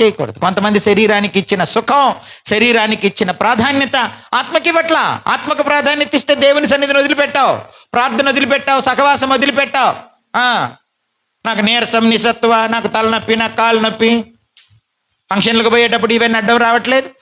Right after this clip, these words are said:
బంధువుల దగ్గరికి వెళ్ళేటప్పుడు ఇవి అడ్డం రావు, హాస్పిటల్కి వెళ్ళేటప్పుడు అడ్డం రావు, దేవుని మందిరానికి వెళ్ళేటప్పుడే ఇవన్నీ అడ్డం వస్తాయి. అంటే నువ్వు దేనికి ప్రాధాన్యతనిస్తున్నట్టు? శరీరానికి ప్రాధాన్యతనిస్తున్నావు.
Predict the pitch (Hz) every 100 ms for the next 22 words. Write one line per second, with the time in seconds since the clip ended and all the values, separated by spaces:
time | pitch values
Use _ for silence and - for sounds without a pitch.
0 | _ - 208 226 247 233 220 214 220 233
1 | 226 208 220 214 196 226 254 285 - _
2 | - 240 220 220 233 220 226 220 202 196
3 | 202 254 269 311 - - _ _ _ _
4 | 196 262 269 262 269 269 254 262 277 285
5 | 302 330 294 285 269 240 240 190 123 -
6 | 233 277 302 - - 233 220 269 285 262
7 | 262 262 262 269 262 262 - 277 269 240
8 | 127 104 - - 233 269 311 294 285 254
9 | 262 247 240 233 208 196 - 151 110